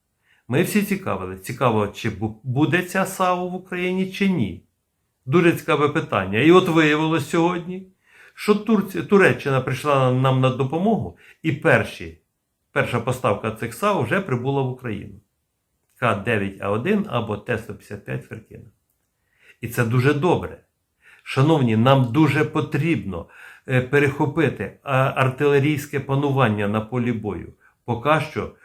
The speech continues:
Росія має більше гармат, ніж ми. Ми вже,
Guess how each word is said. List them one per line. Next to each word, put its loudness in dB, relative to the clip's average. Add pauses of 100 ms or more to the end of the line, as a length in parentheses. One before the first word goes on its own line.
(160)
Росія 0
має 4
більше -4
гармат, 0
ніж -12
ми. -16 (440)
Ми 4
вже, 2